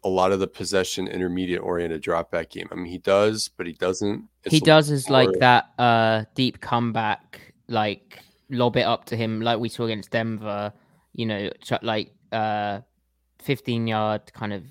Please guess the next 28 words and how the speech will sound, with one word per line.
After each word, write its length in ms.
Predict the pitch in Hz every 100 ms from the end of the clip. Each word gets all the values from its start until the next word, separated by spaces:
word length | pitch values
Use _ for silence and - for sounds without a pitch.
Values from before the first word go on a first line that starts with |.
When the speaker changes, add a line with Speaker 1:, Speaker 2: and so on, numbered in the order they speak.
| 156
Speaker 2:
range, 520 | 117 110 110 107 - -
like, 260 | 87 - -
Speaker 1:
Yeah. 100 | - 131
Speaker 2:
lob 180 | 123
it 60 | 120
up 180 | - -
to 60 | 120
him 140 | 113
as 120 | 107
a 80 | 110
possession 560 | - 117 127 - 110 104
dude. 360 | 104 98 98 -
But 260 | 110 98 _ _ _ _ -
it 100 | 127
is 160 | 139
kind 240 | - 131 123
of 100 | 107
weird 360 | 127 123 117
how 500 | - 110 110 113 107 _ _ -
Speaker 1:
So 520 | - - - 113 -
Speaker 2:
that's 220 | 127 131
all 120 | 139
he 120 | 139 131
can 180 | 127
really 160 | 120 110
do, 260 | - 110 92
right? 300 | 90 98 -
So 260 | - 98